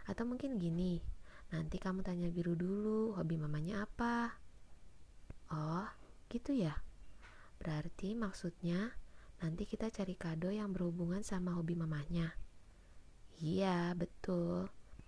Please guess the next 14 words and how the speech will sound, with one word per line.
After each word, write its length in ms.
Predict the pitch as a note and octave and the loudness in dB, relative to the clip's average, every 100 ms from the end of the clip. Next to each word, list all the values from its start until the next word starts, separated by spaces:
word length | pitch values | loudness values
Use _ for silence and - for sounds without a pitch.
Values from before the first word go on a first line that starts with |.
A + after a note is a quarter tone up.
| - - - | -16 -14 -4
Tapi 360 | C#3+ - E3 | -2 0 0
sih 280 | - - G3 | 0 0 0
feeling 320 | G3+ D#3+ D#3 | 0 0 0
Mama, 480 | D3+ C#3+ C#3+ F3 A3 - - - - | 0 -2 0 0 0 -4 -8 -12 -8
kayaknya 320 | D#3+ D#3+ G#3 | 0 2 2
mamanya 320 | A3+ F#3+ F3+ F3 | 0 0 2 2
Biru 280 | E3+ E3+ A#3+ | 2 2 0
juga 240 | F#3 F3 | 0 0
sama 400 | - D3 D3 G3+ | 0 -2 0 0
deh 120 | E3+ | 0
kayak 200 | - D#3 | 0 -2
Mama. 320 | D3+ D3+ F3 G3+ - - - - - - | 0 0 0 -2 -6 -4 -2 -4 -6 -2
Yang 100 | F3 F#3 | 0 2
penting 320 | F3+ F3+ | 2 0